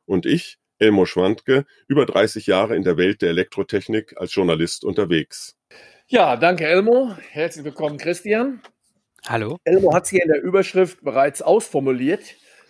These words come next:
Speaker 2: Du hast tatsächlich im Alter von vierzehn Jahren dein erstes K N X-Projekt realisiert.
Speaker 3: Richtig.
Speaker 2: Sag uns, wie sowas geht,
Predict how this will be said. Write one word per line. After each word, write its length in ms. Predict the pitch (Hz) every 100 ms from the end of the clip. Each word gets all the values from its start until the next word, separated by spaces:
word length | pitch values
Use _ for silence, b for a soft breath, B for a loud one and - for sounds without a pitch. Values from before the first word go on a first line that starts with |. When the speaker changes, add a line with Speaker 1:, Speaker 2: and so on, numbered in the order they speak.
| b _
Speaker 2:
Du 140 | 147 151
hast 200 | 170 -
tatsächlich 680 | 165 - 214 214 220 208
im 100 | 180
Alter 340 | - 165 185 165
von 360 | - 156 139 -
vierzehn 920 | _ - - 220 294 294 - 202 175 160
Jahren 680 | 127 123 160 185 202 190
dein 300 | 151 135 131 -
erstes 560 | 131 151 160 190 - -
K 180 | 160
N 140 | 151 147
X-Projekt 1200 | - - - - - _ _ - 131 127 143 -
realisiert. 760 | 107 117 113 98 107 90 - - _ _ _ _
Speaker 3:
Richtig. 280 | 131 127 -
Speaker 2:
Sag 180 | 175 196 -
uns, 420 | 233 - - - -
wie 260 | 127 202 190
sowas 460 | 214 208 170 135
geht, 480 | 135 170 254 - -